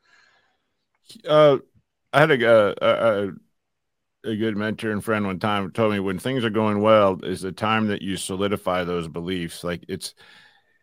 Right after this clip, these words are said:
uh, because when things aren't going well, you need 'em. And th-, when things are going well in our lives, I think we, we don't really think about the stewardship of our beliefs or what we believe or, or how we're interacting with God. You know, he's just there and we believe in him. But that's when you really, really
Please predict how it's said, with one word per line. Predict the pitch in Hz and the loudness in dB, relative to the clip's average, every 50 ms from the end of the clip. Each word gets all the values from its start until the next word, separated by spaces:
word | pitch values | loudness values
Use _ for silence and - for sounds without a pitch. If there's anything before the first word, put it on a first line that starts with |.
| _ - - | _ -6 -2
uh, | - 90 87 87 | -2 0 0 -2
because | 73 95 87 - 120 117 113 98 | -4 -6 0 4 6 6 6 4
when | 107 98 | 2 -2
things | - - 113 110 95 104 | -2 -2 -2 0 2 2
aren't | 107 117 117 98 | 2 2 2 2
going | 104 101 98 95 90 | 2 0 2 0 0
well, | 90 90 90 87 | -2 -2 -2 -2
you | 87 85 87 | -4 -4 -4
need | 87 92 92 95 90 | -4 -4 -4 -4 -4
'em. | 82 78 78 - - - | -4 -6 -8 -10 -12 -10
And | - 90 180 | -10 -8 -4
th-, | - 127 127 113 | -2 -2 -2 0
when | 104 104 104 90 | -2 -2 -4 -4
things | - - 123 123 117 101 | -4 -2 0 0 0 0
are | 107 95 | 0 0
going | 87 104 101 98 95 | 2 2 2 2 2
well | 92 98 101 | 2 2 2
in | 101 98 | 2 2
our | 92 90 | 2 2
lives, | 90 90 87 87 87 85 | 2 2 2 2 0 -2
I | 85 90 | -4 -6
think | - 104 95 - | -6 -6 -8 -6
we, | - 90 85 78 - _ _ _ _ _ _ _ _ - | -6 -6 -6 -6 -8 _ _ _ _ _ _ _ _ -2
we | 104 | 2
don't | 110 110 110 | 2 4 4
really | 104 101 98 92 | 4 4 4 2
think | - - 110 101 - | 2 2 0 0 2
about | 98 82 92 90 85 80 - - _ _ _ _ _ _ _ _ | 0 2 2 2 2 2 0 -6 _ _ _ _ _ _ _ _
the | - | -12
stewardship | - - - - 90 87 85 80 - - 87 80 - | -12 -12 -10 -8 -8 -8 -8 -8 -8 -10 -10 -10 -10
of | 80 78 76 | -10 -8 -6
our | 85 82 | -6 -6
beliefs | 80 80 80 80 85 80 76 - | -6 -8 -8 -8 -8 -8 -8 -8
or | 87 82 | -6 0
what | 98 107 - | 0 0 0
we | 87 90 | 0 -4
believe | 73 90 87 85 87 85 85 85 82 82 | -6 -6 -6 -4 -4 -4 -4 -4 -4 -4
or, | 82 85 82 71 | -4 -4 -4 -2
or | 69 90 87 85 82 | -2 -2 -2 -2 0
how | 82 107 113 104 | 2 2 2 4
we're | 98 95 | 2 0
interacting | 90 90 90 90 87 87 85 - 82 85 | 0 0 0 0 0 0 -2 -6 -8 -6
with | 87 82 - - | -6 -6 -8 -6
God. | - 90 90 90 90 90 87 82 | -4 -2 0 0 0 0 -2 -4
You | 85 85 | -4 -6
know, | 85 87 | -6 -4
he's | 87 92 90 80 | -4 -4 -6 -6
just | 90 92 85 - | -6 -8 -8 -6
there | 85 92 98 98 95 | -4 -2 -2 0 0
and | 95 87 | -2 -2
we | 85 | -6
believe | 82 80 90 92 95 95 90 | -8 -8 -4 -2 -2 -2 -2
in | 95 90 | -2 -4
him. | 90 90 80 | -4 -2 -4
But | 90 82 - | -6 -4 0
that's | 107 127 151 - - | 2 2 2 2 2
when | 139 113 | 0 2
you | 104 95 | 2 0
really, | 92 104 120 127 127 117 107 | 2 4 4 6 6 6 4
really | 98 104 123 131 131 120 101 92 90 | 4 4 4 4 6 6 4 2 0